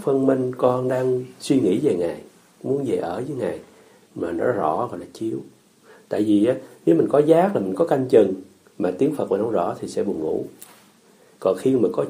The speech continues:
chiếu á, là mình đã nhớ Phật rõ rồi, nhưng mà không có giác á, thì bị nó dắt đi nào không hay.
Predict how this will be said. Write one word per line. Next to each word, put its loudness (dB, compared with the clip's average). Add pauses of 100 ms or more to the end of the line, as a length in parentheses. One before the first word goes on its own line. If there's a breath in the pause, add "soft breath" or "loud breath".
chiếu 4
á, 4
là 4 (260)
mình 2
đã 0
nhớ 0
Phật -4
rõ 4
rồi, 4 (420 loud breath)
nhưng 2
mà 0
không -2
có 0
giác 2
á, -6 (100)
thì -2
bị 2
nó 2
dắt 2
đi 4
nào 0
không -4
hay. -4